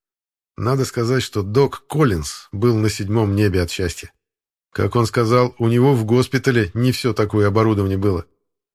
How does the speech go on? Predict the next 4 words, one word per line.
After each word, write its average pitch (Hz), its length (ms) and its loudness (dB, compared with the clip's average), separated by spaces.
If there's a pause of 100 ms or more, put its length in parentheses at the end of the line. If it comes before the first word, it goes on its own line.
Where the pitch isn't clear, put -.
(300)
Регенерационные 107 920 2
процедуры 123 540 -2
проходили 120 480 0
круглосуточно, 117 920 -2